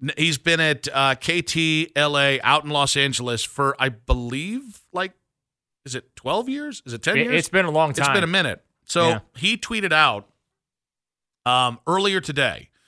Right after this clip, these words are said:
Speaker 1: and it was actually during the morning show 'cause I heard them break into to programming with it,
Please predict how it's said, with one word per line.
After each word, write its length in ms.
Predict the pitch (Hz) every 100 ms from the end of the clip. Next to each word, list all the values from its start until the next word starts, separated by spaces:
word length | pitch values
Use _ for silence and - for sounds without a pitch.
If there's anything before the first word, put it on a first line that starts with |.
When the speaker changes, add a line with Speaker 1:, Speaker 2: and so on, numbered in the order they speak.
| _ _ -
Speaker 1:
and 60 | 151
it 20 |
was 100 | 160
actually 300 | 180 196 175
during 200 | 170 185
the 60 | 170
morning 260 | 151 147
show 180 | - 139
'cause 100 | 131
I 80 | 135
heard 160 | 151 143
them 160 | 139
break 280 | 135 156 151
into 340 | 151 147 151
to 200 | 135 -
programming 540 | 123 175 156 147 135 120
with 220 | 117 107
it, 220 | 107 104